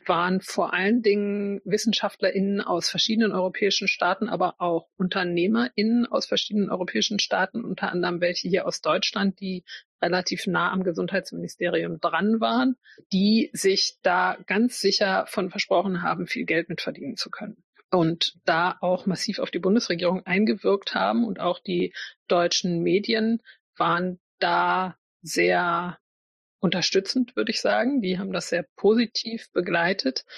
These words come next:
in der Zeit. Und während das passiert ist und diese ganzen Entscheidungen noch nicht gefallen waren, gab es innerhalb dieses pep-P T-Konsortiums eine Gruppe von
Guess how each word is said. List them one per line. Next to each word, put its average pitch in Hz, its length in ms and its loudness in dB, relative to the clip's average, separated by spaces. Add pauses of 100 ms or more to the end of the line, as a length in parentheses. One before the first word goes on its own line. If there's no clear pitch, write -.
(260)
in 208 140 4
der 208 140 0
Zeit. 208 420 0
Und 196 380 -2 (280)
während 180 380 0
das 214 180 -2
passiert 233 480 0
ist - 160 0
und 202 260 -2
diese 185 180 0
ganzen 180 260 -4
Entscheidungen 185 400 -2
noch 180 100 -4
nicht - 160 -2
gefallen 196 420 0
waren, 202 200 0
gab 185 180 -4
es - 80 -10
innerhalb 214 560 2
dieses - 420 -2 (340)
pep-P 202 300 -2
T-Konsortiums 196 840 -2
eine 185 220 -2
Gruppe 196 280 -2
von 185 420 -4